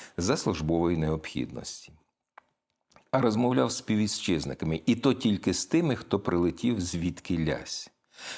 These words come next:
Власне, і розмовою це не назвеш. Так, одна-дві фрази, та й ті неважливі. Буває, запитає:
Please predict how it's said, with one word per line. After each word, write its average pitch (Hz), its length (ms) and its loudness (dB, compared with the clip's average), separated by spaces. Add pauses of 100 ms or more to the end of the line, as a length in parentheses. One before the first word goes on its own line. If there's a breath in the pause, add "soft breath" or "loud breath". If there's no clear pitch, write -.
(120 loud breath)
Власне, 175 340 4
і 175 60 4
розмовою 160 560 2
це - 140 0
не 82 140 2
назвеш. 80 460 0
Так, - 280 0
одна-дві 85 480 2
фрази, 98 480 0
та - 180 -2
й 135 160 2
ті - 300 -4
неважливі. 82 680 0
Буває, 110 340 6
запитає: 104 580 2